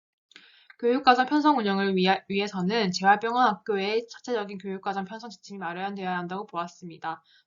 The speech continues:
또한 기존의 학급당 학생 수를 감축하여 보다 효과적인 교육과정 운영이 가능할 것이라고 보았습니다. 교육과정 운영을 위해서는 재활병원에 대한, 재활병원 학교에 대한 재정적 지원이 확대되어야 하며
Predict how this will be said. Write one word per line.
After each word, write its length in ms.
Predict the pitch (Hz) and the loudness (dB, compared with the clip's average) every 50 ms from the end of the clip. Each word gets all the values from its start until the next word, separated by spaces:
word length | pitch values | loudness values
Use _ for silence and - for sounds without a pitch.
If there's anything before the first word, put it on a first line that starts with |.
| _ - | _ -8
또한 340 | 240 240 226 214 226 240 240 | -2 0 2 2 2 0 -4
기존의 460 | - 220 196 220 220 220 214 208 220 | -8 -6 -4 -2 -2 -2 -2 -2 0
학급당 500 | 240 254 254 - 285 285 - 220 220 233 | 0 -2 -2 -2 -6 -4 0 0 2 2
학생 220 | 233 233 - 262 | 0 -2 -6 -8
수를 180 | 254 240 214 220 | -4 -4 -4 -2
감축하여 720 | 220 196 185 180 180 - - - - 190 185 202 226 247 - | -2 -2 -2 -2 -2 -6 -8 -6 -2 0 2 2 2 2 0
보다 220 | 185 180 170 185 | 0 -2 0 0
효과적인 680 | 196 233 240 - 262 254 247 208 185 185 214 226 247 269 | 0 0 4 8 8 8 8 4 -6 -8 -10 -10 -10 -12
교육과정 540 | - - 196 190 196 - 196 185 185 196 190 | -12 -10 -10 -10 -10 -10 -10 -10 -10 -10 -12
운영이 340 | 185 190 208 208 196 190 202 | -10 -10 -10 -10 -10 -12 -14
가능할 540 | - - 185 180 185 185 185 196 220 240 240 | -14 -14 -14 -12 -12 -10 -8 -8 -8 -10 -10
것이라고 640 | - 196 - - 196 180 165 160 - 220 240 240 - | -14 -14 -14 -12 -12 -12 -12 -10 -6 -6 -6 -4 -4
보았습니다. 800 | 170 170 180 180 - _ - - 175 165 156 - 160 160 - _ _ _ _ _ _ _ _ _ _ _ _ _ _ _ _ _ _ _ _ _ _ _ _ _ _ _ _ _ _ _ _ _ _ _ - | -6 -6 -6 -8 -12 _ -20 -20 -18 -16 -14 -14 -14 -14 -16 _ _ _ _ _ _ _ _ _ _ _ _ _ _ _ _ _ _ _ _ _ _ _ _ _ _ _ _ _ _ _ _ _ _ _ -8
교육과정 500 | - 233 247 247 247 262 262 262 277 247 | -2 0 0 4 6 6 6 8 6 2
운영을 360 | 208 202 202 202 208 208 196 | 2 0 0 0 0 -2 0
위해서는 580 | 185 175 185 190 185 180 170 175 196 220 220 196 | 0 -2 -2 -2 -4 -6 -6 -4 -4 -2 -4 -4
재활병원에 760 | 180 - 185 190 202 196 - 220 220 233 233 240 240 226 208 202 | -2 2 4 4 4 4 2 -6 -4 -4 -4 -2 -2 -4 -4 -4
대한, 400 | - 175 175 175 180 202 220 - _ _ - 180 _ | -4 -4 -2 -2 -2 -2 -4 -6 _ _ -20 -20 _
재활병원 480 | - - 185 190 190 196 220 226 240 | -12 -8 -6 -6 -6 -6 -6 -6 -6
학교에 380 | 269 285 285 285 294 277 247 - | -6 -6 -6 -4 -4 -4 -4 -4
대한 380 | - 180 170 175 185 180 165 160 | -6 -8 -6 -4 -2 -4 -4 -6
재정적 380 | - - - 190 190 190 196 | -10 -14 -12 -12 -12 -12 -12
지원이 420 | 190 - - 202 196 202 190 185 202 | -14 -12 -10 -8 -8 -8 -8 -8 -10
확대되어야 580 | 220 214 - 262 254 247 208 190 185 185 180 | -12 -14 -14 -12 -10 -10 -8 -8 -8 -8 -8
하며 400 | 170 156 156 170 196 185 156 - | -8 -8 -8 -6 -6 -6 -6 -8